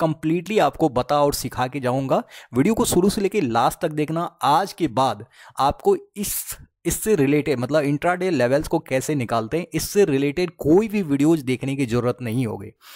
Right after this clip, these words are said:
तो वीडियो में completely बने रहना। तो वीडियो को शुरू करने से पहले गाइस, to the point चलते हैं। अगर इस चैनल में आप लोग न्यू है तो चैनल को जरूर सब्सक्राइब करें,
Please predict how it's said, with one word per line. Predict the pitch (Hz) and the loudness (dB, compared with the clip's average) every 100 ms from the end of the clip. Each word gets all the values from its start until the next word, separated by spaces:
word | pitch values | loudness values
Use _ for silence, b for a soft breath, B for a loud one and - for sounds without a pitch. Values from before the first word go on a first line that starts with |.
| B B | B B
तो | 170 | 0
वीडियो | 127 160 | 4 4
में | 220 220 | 4 0
completely | 147 147 160 175 170 214 | -2 -2 0 -2 -2 -6
बने | 123 131 156 | -4 -2 0
रहना। | 139 139 180 170 | 0 -2 -4 -4
तो | 127 | 0
वीडियो | 139 196 | 4 4
को | 202 | 2
शुरू | 160 185 | 0 0
करने | 185 170 | 2 0
से | - 175 | -2 -2
पहले | 131 127 | -2 0
गाइस, | 147 143 139 | 0 0 -2
to | 135 | -2
the | 131 127 | -2 -2
point | 120 156 | -4 -4
चलते | 160 151 165 | -6 -6 -4
हैं। | 165 | -4
अगर | 165 139 | -2 -2
इस | 156 - | -2 -2
चैनल | 147 143 165 | -2 -2 -2
में | 151 | 0
आप | 139 | 0
लोग | 135 120 | 0 -2
न्यू | 117 170 | -2 0
है | 175 | 0
तो | 165 | 0
चैनल | 151 123 123 | -2 -2 -2
को | 127 | -2
जरूर | 113 113 135 | -2 -4 -4
सब्सक्राइब | - 143 - 147 147 | -4 -4 -2 0 0
करें, | 143 160 | 0 -4